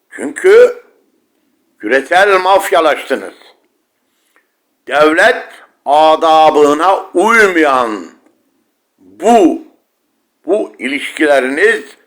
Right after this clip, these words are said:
kapkara tarihin sayfalarına geçiyor. Sayın Trump'ın açıklamaları, yani sizin Amerika Birleşik Devletleri'nin şu andaki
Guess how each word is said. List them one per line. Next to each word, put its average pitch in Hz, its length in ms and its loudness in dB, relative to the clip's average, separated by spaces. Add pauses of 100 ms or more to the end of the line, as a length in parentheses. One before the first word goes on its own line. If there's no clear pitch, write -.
(440)
kapkara 139 600 -2
tarihin 131 640 0
sayfalarına 135 720 0
geçiyor. 120 520 -4 (1800)
Sayın 139 380 -4
Trump'ın 143 600 -2
açıklamaları, 151 1120 -2 (1200)
yani 147 600 -2 (600)
sizin 160 420 -6
Amerika 160 580 -2
Birleşik 156 600 -4
Devletleri'nin 151 1040 0 (720)
şu - 380 -10
andaki 135 1080 -2